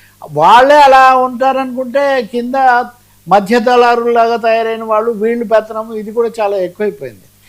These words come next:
నిజంగా చెప్పాలంటే చాలా ఏళ్ల నుంచి ఆ పార్టీలో కార్యకర్తలుగా, తెలుగుదేశం లాంటి పార్టీలో ఉన్నవాళ్ళు కూడా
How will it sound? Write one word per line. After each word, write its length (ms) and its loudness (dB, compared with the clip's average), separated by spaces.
నిజంగా 380 -2
చెప్పాలంటే 420 -2
చాలా 340 2
ఏళ్ల 340 0
నుంచి 280 -10
ఆ 120 0
పార్టీలో 560 -2
కార్యకర్తలుగా, 920 -2
తెలుగుదేశం 680 -4
లాంటి 220 -10
పార్టీలో 520 -8
ఉన్నవాళ్ళు 480 -2
కూడా 540 2